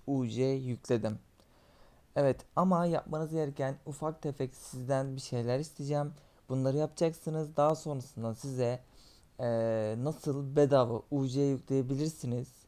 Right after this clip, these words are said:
bunu anlatacağım. Eee, sizden yapmam, yapmanızı istediğim tek şey arkadaşlar, bu videoyu sonuna kadar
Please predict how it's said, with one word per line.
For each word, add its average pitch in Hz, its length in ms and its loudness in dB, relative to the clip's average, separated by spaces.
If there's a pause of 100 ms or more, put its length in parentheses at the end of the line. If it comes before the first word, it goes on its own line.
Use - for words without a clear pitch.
(440)
bunu 147 300 -4 (100)
anlatacağım. 147 720 0 (800)
Eee, 117 280 4
sizden 185 340 2
yapmam, 175 480 2
yapmanızı 156 500 0
istediğim 156 340 -6
tek 170 200 -4
şey 170 120 0
arkadaşlar, 156 520 -2
bu 156 140 2
videoyu 139 340 0
sonuna 147 480 -2
kadar 123 300 0